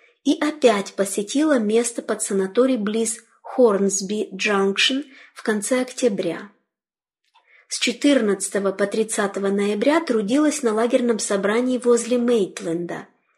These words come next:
и, по-видимому, предприняла еще одну поездку в Мейтленд в ноябре. Это было одно из тех мест, которые она видела в видении годом ранее, прося о свете. Елена Уайт несла большое бремя, переживая за работу в этом месте,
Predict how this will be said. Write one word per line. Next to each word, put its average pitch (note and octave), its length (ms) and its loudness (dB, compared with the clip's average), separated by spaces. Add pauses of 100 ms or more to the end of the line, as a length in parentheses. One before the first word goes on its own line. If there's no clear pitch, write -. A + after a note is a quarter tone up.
(160)
и, A3+ 100 -4
по-видимому, B3 800 2
предприняла C4+ 680 0
еще B3+ 440 0
одну F3+ 240 -2
поездку G#3 600 -2
в B3 80 -8
Мейтленд G3 720 0
в G#3 80 -8
ноябре. G3+ 680 -6 (1000)
Это C4 240 6
было A#3+ 280 4
одно B3 280 0
из A#3+ 240 -2
тех B3+ 300 0
мест, C#4+ 320 0
которые B3+ 440 2
она A3+ 280 0
видела B3 420 2
в G3 60 -2
видении A3+ 560 0
годом A3 480 4
ранее, F#3 520 -2
прося F3+ 520 -6
о G3 100 -6
свете. F#3 600 -4 (960)
Елена C4 340 6
Уайт D4 260 6
несла C4 360 2
большое B3+ 560 4
бремя, A3+ 580 4
переживая G#3+ 640 2
за G#3 160 0
работу A3 480 2
в G3 80 -4
этом G3 320 0
месте, G3 560 -4